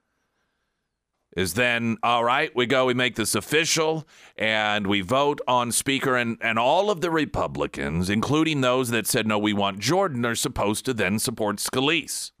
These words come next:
because they did not win the vote behind closed doors.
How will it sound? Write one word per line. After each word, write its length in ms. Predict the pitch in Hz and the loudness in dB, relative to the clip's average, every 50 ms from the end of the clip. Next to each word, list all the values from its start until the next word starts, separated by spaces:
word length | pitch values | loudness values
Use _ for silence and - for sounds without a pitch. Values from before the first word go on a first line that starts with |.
| _ _ _ _ _ _ _ _ _ _ - | _ _ _ _ _ _ _ _ _ _ -4
because 360 | 120 123 135 139 127 117 101 | -2 0 2 2 0 0 2
they 160 | 113 113 117 | 0 2 2
did 140 | 120 127 127 | 2 2 2
not 240 | 131 120 117 - - | 2 0 0 0 0
win 320 | 117 113 110 110 113 107 | 2 2 2 2 0 0
the 100 | 92 107 | 0 0
vote 280 | 95 92 117 107 110 82 | 0 2 0 0 0 0
behind 280 | 110 104 107 104 101 | -2 -2 -2 -2 -2
closed 300 | - - 101 95 85 - | -2 -2 -2 -2 -2 -2
doors. 380 | - 110 92 65 - - - _ | -2 -2 -2 -2 -6 -10 -18 _